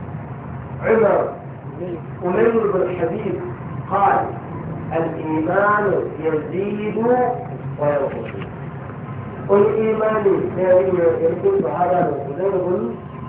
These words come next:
بن حبيب. قل: "الإيمان يزيد وينقص." قل: "كان الإيمان أما لكم إيمان أما لكم على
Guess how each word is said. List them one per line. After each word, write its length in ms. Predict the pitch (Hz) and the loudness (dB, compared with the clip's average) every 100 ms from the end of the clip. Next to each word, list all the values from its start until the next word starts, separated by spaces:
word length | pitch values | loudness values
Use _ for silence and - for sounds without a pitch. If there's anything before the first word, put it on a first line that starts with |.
| - - - | -12 -10 -10
بن 180 | 156 160 - | -4 -2 -2
حبيب. 420 | - 170 185 - - - - - - | -2 0 0 -2 -6 -10 -12 -10 0
قل: 180 | 190 202 208 202 - - - - - - - - - | 4 6 6 4 -2 -6 -10 -12 -10 -10 -10 -8 -6
"الإيمان 800 | 160 160 - 160 165 185 208 208 196 | -2 -2 0 2 4 4 2 2 4
يزيد 600 | 170 165 165 190 220 220 226 247 247 - - - - - - | 6 4 4 0 0 2 4 4 2 -2 -4 -8 -8 -8 -4
وينقص." 580 | 143 143 139 151 160 - 131 - - - - - | -2 0 0 -2 -4 -6 -8 -8 -8 -8 -10 -4
قل: 160 | 185 196 190 | 4 6 8
"كان 220 | 196 196 | 6 8
الإيمان 540 | 202 208 208 208 190 - - 135 | 6 4 0 2 0 0 -6 -8
أما 400 | 165 170 180 180 | -2 0 2 2
لكم 680 | 170 170 185 196 196 190 202 - - - - - - | 2 0 6 6 6 4 4 2 -2 -2 -2 -8 -6
إيمان 500 | 175 202 196 202 202 156 139 - | -2 2 2 2 -2 -2 -8 -6
أما 600 | 165 170 147 147 165 165 165 165 | 0 0 -2 -6 -2 0 0 -2
لكم 340 | 165 202 190 160 | -4 -4 -2 2
على 300 | 160 160 | 4 4